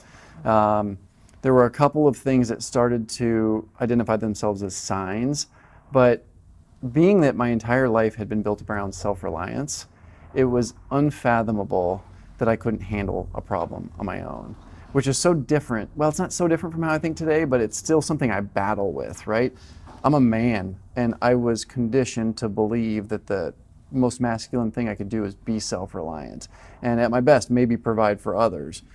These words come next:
but certainly not be dependent on anyone or anything, certainly not a spiritual solution. So for me to come to grips with the idea that, that there was something, like, that other people can do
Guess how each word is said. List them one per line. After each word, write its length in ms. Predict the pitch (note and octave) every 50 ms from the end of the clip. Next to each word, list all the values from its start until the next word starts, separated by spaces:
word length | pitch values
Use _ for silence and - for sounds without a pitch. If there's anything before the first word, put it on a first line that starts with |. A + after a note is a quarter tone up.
| - - - -
but 140 | A#2+ -
certainly 540 | - - - E3+ D3 A2+ A2+ A2+ G#2+ G#2 G#2 G#2
not 240 | A2 A#2+ A#2 A2+ G2+
be 80 | A#2+
dependent 420 | A2+ A2 F#2+ - A#2+ A2+ A2+ G#2 -
on 220 | - - G#2 G#2 F#2
anyone 480 | - A#2+ B2 A#2+ A#2 A2+ A2 A2 A2 G#2+
or 80 | G#2 F#2+
anything, 540 | - A2 G#2+ G#2 - - A2+ G#2 G2+ G2+
certainly 360 | G2+ - - G#3+ A#3 F#3 E3+ C#3+
not 320 | B2+ A2+ A2 G#2+ G2 - - - - - - - - - - - -
a 60 | - -
spiritual 840 | - - - - C#3+ C3+ A#2 G#2+ - - G2+ F2+ E2 E2 G2+ - - - -
solution. 680 | - - - A2 G2 F#2+ F2 F#2 - - D2+ C2+ E2+ A2 - - - - - - - -
So 260 | - - D3 C3+ B2+ A#2
for 200 | - - C#3 C3+
me 260 | C3+ C#3+ D3+ E3+ E3+
to 600 | - - - C#3 C3+ C3 B2+ B2 B2 A#2+ A2+ - -
come 180 | - A#2+ C3+ B2+
to 80 | A#2+ A#2
grips 360 | G#2 A2+ A#2+ A#2 - - -
with 120 | A2+ G#2+
the 100 | - A#2
idea 220 | G#2 G#2 G#2+ A2 G#2+
that, 160 | - G#2+ F#2+ -
that 100 | G#2+ G2+
there 100 | G#2+ G2+
was 140 | G#2 G#2+ -
something, 360 | - C3+ B2 B2+ A2+ - -
like, 180 | - G#2 A2 - - - -
that 140 | - C#3+ - -
other 200 | C#3+ D3+ D#3 D3
people 520 | - - C3+ B2+ - - A2+ G#2+ G#2+ G#2 -
can 240 | - - A#2+ A2+ G#2+ G#2+
do 440 | A#2 A#2 A2 G2+ F2 F#2 E2+ F2+